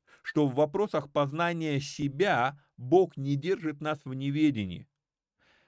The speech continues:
Поэтому здесь нам важно просто запомнить одну простую вещь.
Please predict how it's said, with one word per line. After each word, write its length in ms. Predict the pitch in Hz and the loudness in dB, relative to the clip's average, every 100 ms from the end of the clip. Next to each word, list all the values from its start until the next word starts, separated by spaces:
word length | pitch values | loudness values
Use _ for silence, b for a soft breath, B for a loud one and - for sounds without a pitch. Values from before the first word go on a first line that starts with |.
| _ _ _ | _ _ _
Поэтому 520 | 117 147 147 160 143 b b _ | 2 2 2 -2 -4 b b _
здесь 720 | 123 117 131 226 196 147 143 _ _ _ _ | -10 -8 -6 2 4 4 -2 _ _ _ _
нам 380 | 127 151 147 143 - | -2 0 0 -4 -8
важно 540 | 139 131 170 175 170 | -4 2 2 0 -4
просто 300 | 147 156 151 | -4 -4 -2
запомнить 420 | 127 123 156 143 | -4 -4 -4 -4
одну 200 | 120 117 | -6 -6
простую 340 | 113 110 - 107 | -8 -8 -4 0
вещь. 300 | 98 90 | 0 -2